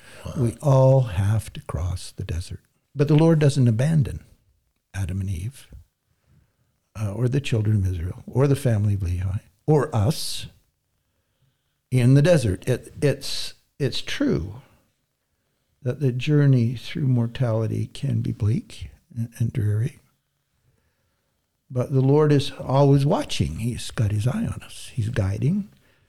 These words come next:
Speaker 2: and blessing us with his, uh, what Nephi calls his tender mercies. Could you read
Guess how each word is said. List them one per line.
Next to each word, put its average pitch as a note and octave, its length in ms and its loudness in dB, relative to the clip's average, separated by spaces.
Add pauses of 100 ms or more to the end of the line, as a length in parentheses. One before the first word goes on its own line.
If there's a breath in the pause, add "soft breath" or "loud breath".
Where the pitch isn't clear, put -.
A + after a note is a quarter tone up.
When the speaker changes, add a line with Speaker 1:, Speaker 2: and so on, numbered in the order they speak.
(220 soft breath)
Speaker 2:
and A2+ 220 0
blessing B2+ 440 2
us C3 220 0
with A2+ 220 -2
his, G2+ 440 -2 (360)
uh, G#2+ 140 -2
what A2+ 260 -6
Nephi A2 360 -2
calls F#2+ 320 -6
his - 200 -8 (200)
tender B2 380 2
mercies. - 840 -2 (340)
Could A2+ 160 -4
you C#3 140 -2
read B2 340 -2